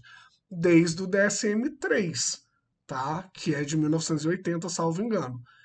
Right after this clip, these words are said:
Então, assim, no mínimo, o Gregório e a equipe dele tá extremamente desatualizado. Beleza?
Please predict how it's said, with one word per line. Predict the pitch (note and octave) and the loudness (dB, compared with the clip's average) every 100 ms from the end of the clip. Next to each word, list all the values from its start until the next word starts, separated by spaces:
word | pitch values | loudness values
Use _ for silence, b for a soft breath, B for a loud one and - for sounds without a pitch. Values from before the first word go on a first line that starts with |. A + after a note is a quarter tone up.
| b b | b b
Então, | D#3 C#3+ D3+ | -6 -2 0
assim, | E3+ - A3+ D3 B2+ B B _ - | 0 2 2 0 -2 B B _ 0
no | F#3+ C4+ | 6 8
mínimo, | A3+ A3 B3+ D4+ G#3+ E3+ D#3+ D3 D3+ | 10 10 12 10 10 8 6 4 2
o | E3 D#3 | 2 4
Gregório | F3 F#3+ D3+ D3+ F#3 F3+ D3 C#3+ _ | 4 4 6 10 10 10 6 0 _
e | E3 E3+ F3+ E3 E3+ | -4 -4 -2 -4 -4
a | D3 | -2
equipe | D3 - E3 G3+ | -2 -2 -6 -4
dele | D#3+ C#3+ D3 G3 | -4 -2 -2 -4
tá | - F3 - | -2 -4 -4
extremamente | F3+ E3 - - F3 G#3+ C#4 A3+ G3 G3 F#3 | -4 -4 -6 -2 2 2 2 2 0 0 -4
desatualizado. | E3 D#3+ D#3+ D#3 C#3+ A#2 A#2+ - - _ _ _ _ _ _ _ | -2 -4 -2 -4 -4 -6 -8 -12 -18 _ _ _ _ _ _ _
Beleza? | B2 A#2+ B2+ A3 A#3 A3+ | -8 -4 2 2 2 -2